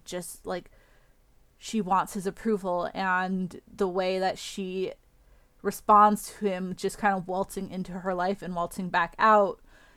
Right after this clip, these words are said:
and constantly checking her phone is a lot like a lot of toxic relationships I've had with, or that I've seen people with, like,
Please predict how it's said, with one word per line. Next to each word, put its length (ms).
and 180
constantly 540
checking 420
her 200
phone 480
is 680
a 100
lot 240
like 160
a 40
lot 220
of 140
toxic 500
relationships 760
I've 200
had 420
with, 460
or 460
that 40
I've 280
seen 320
people 540
with, 440
like, 320